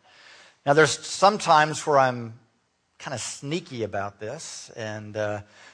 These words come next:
you know, you wouldn't know about it. It wouldn't be obvious that I'm trying to, to kinda run things. And then sometimes I'm just flat out blatant about it. And, uh,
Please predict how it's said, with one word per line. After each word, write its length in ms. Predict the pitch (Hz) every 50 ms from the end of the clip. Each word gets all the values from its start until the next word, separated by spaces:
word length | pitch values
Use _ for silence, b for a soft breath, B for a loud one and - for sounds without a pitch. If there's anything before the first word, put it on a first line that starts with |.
| B B
you 80 | - 135
know, 60 | 127
you 180 | 117 117 131 131
wouldn't 380 | 139 135 123 120 113 - -
know 260 | 107 113 135 151 147
about 320 | 123 107 113 104 98 104 113
it. 140 | 127 135 127
It 60 | 110
wouldn't 220 | 110 120 120 113
be 120 | 113 123 -
obvious 580 | - 113 120 123 107 113 104 101 117 120 - -
that 120 | 110 107
I'm 180 | 110 113 110 110
trying 460 | - - 123 117 113 113 113 110 107
to, 240 | 110 104 101 98 98 b b b b b b _ _
to 280 | - 113 104 98 95 92 101 - _ _
kinda 160 | - 123 113 101
run 340 | 101 120 143 143 139 135
things. 480 | - - 123 113 107 110 123 143 131 135
And 80 | 139 139
then 100 | 127 113
sometimes 460 | - 165 165 139 147 147 139 110 123
I'm 120 | 123 123
just 280 | 120 131 113 - - -
flat 280 | _ - 131 127 123
out 240 | 123 107 98 98 101
blatant 400 | 104 113 123 135 143 123 101 98
about 340 | 90 87 90 87 87 95 104
it. 260 | 58 - - - -
And, 280 | 117 104 98 95 95 101
uh, 200 | 98 98 95